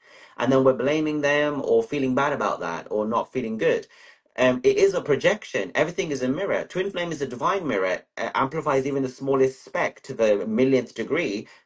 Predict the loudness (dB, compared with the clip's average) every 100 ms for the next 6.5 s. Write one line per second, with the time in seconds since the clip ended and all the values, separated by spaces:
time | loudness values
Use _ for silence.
0 | 0 0 0 -6 -2 2 4 4 2 2
1 | 0 2 0 -2 -6 0 2 2 2 -4
2 | -8 -12 -14 -4 0 0 0 -2 0 -2
3 | -2 -2 -2 -6 -6 -4 -4 -6 -16 -20
4 | -6 -2 0 0 -4 -4 -12 _ -18 0
5 | 2 4 2 2 -2 -2 0 0 0 -4
6 | -2 -2 -2 -4